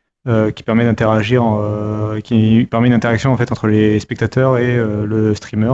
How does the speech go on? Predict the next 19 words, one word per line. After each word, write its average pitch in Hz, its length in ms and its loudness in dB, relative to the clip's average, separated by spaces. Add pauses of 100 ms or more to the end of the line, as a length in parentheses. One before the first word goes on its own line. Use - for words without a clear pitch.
(120)
Donc 127 140 -8
par - 120 -8
exemple, 104 360 -2
euh, 107 200 -4 (480)
euh, 107 140 2
déclencher 113 400 0
des 110 120 4
actions, 117 520 2
euh, 104 500 2
dans 107 140 0
le 104 100 2
stream, 120 300 2
déclencher 107 380 0
une, 107 180 0
euh, 117 420 -4
je - 60 -10
sais - 80 -12
pas, - 180 -4 (960)
euh, 107 1160 2